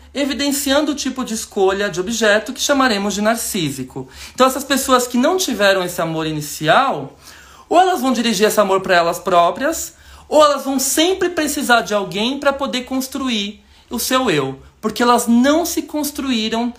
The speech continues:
nesse período de narcisismo primário, elas não tiveram esse olhar da mãe, essa construção inicial necessária pra, pra edificação do eu,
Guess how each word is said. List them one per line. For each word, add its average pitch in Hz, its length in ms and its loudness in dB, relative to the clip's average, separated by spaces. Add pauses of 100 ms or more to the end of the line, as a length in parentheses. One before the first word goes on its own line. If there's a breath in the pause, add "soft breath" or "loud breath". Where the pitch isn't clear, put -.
(160 loud breath)
nesse 233 280 -4
período 202 400 -4
de 190 100 -6
narcisismo 196 560 -4
primário, 165 480 0
elas 170 160 0
não 226 80 0
tiveram 208 420 0
esse 202 220 -4
olhar 196 380 4
da 175 160 -4
mãe, 165 320 -2 (260 loud breath)
essa 165 240 -4
construção 196 800 -2
inicial 180 600 0 (220 loud breath)
necessária 196 960 0 (400 loud breath)
pra, 185 380 4
pra 196 260 2
edificação 226 920 -2
do 208 180 -2
eu, 127 340 -2